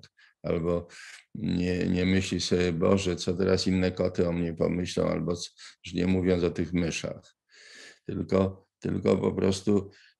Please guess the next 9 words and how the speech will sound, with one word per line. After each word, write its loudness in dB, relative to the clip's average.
y, -8
ma 4
to, 4
tak -6
powiem, 4
w -6
D 6
N 6
A, 0